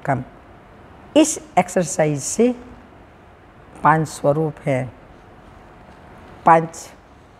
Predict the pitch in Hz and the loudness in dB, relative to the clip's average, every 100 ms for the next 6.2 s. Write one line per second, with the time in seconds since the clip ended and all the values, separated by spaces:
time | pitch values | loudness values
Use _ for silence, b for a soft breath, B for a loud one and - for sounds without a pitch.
0 | - - 156 165 151 147 - 143 165 - | -20 -4 -2 -2 -2 -4 -2 -4 -6 -2
1 | 143 135 160 151 143 143 135 - - - | -2 -2 -2 -2 -2 -4 -6 -10 -20 -20
2 | - - 175 - 175 151 151 156 170 165 | -4 2 2 2 -4 -2 -2 -2 -4 -4
3 | 151 139 143 139 - 147 151 - - 143 | -4 -2 -2 -4 -4 -4 -4 -6 -8 -4
4 | - 147 - 139 120 - - - - - | -4 -4 -4 -8 -8 -16 -20 -20 -4 0
5 | 151 - 147 - - 147 143 151 156 143 | 2 0 -4 -6 -8 -6 -4 -4 -2 -4
6 | 143 | -6